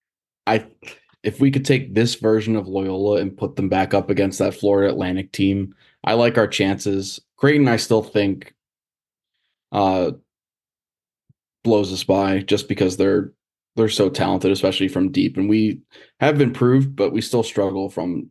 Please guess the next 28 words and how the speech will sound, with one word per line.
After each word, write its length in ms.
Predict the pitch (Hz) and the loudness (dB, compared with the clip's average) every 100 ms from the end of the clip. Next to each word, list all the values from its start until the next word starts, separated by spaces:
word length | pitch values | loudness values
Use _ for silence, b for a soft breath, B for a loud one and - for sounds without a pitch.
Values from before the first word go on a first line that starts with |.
| - | -2
three-point 400 | 95 - 85 - | 0 0 -4 -2
defense. 600 | - - 85 87 - - b b _ - | -2 -2 -4 -6 -10 -14 b b _ 0
Um, 600 | 95 92 90 82 - - _ _ _ - | 2 4 2 0 -6 -10 _ _ _ -2
but 160 | 110 | 0
yeah, 280 | 104 110 104 | 2 2 2
I 100 | 95 | 2
mean, 160 | 107 101 | 0 2
this 220 | 107 - | -2 -4
team 300 | - 107 107 | -4 -2 0
is 120 | 92 | -4
just, 480 | - 98 92 - _ b b b _ _ _ | -2 -2 -2 -10 _ b b b _ _ _
they've 180 | 104 107 | -4 -4
cleaned 280 | - 117 120 | 0 2 4
up 180 | 120 110 | 2 0
everything 400 | 104 113 117 120 | 0 0 0 -2
except 380 | 110 - 117 - | -2 -4 -6 -2
fouling 480 | 104 113 69 - _ - | 0 0 -2 -8 _ -10
is 320 | 101 98 92 - | -8 -8 -10 -10
the 160 | 101 104 | -2 2
only 280 | 101 107 104 | 2 2 2
thing 280 | 101 101 110 | 2 2 2
that 100 | 98 | 2
we 400 | 104 104 107 98 | 0 0 -2 -4
still 260 | - 107 101 | -4 0 2
have 160 | 101 | 0
a 40 | 101 | 0
quarrel 460 | - 98 104 107 | 0 2 4 2
about. 460 | 107 107 110 110 | 2 0 0 -2